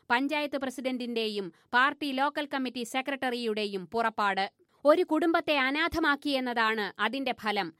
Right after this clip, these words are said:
പെരുന്നാട് ഗ്രാമപഞ്ചായത്ത് അംഗവും സി പി എം ജില്ലാ കമ്മിറ്റി അംഗവുമായ പി എസ് മോഹനനും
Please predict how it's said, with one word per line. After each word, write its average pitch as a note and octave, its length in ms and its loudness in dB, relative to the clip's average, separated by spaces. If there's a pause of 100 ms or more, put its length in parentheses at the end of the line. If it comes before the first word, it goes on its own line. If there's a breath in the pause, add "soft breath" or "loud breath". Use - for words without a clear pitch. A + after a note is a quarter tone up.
പെരുന്നാട് E4+ 500 4
ഗ്രാമപഞ്ചായത്ത് C#4+ 800 -2
അംഗവും A3+ 400 -2
സി C#4+ 200 -6
പി D#4 140 -6
എം C#4+ 160 -2
ജില്ലാ C#4+ 260 -2
കമ്മിറ്റി C#4 380 -4
അംഗവുമായ B3 640 0 (300)
പി D#4+ 220 0
എസ് E4+ 200 -4
മോഹനനും C4 580 0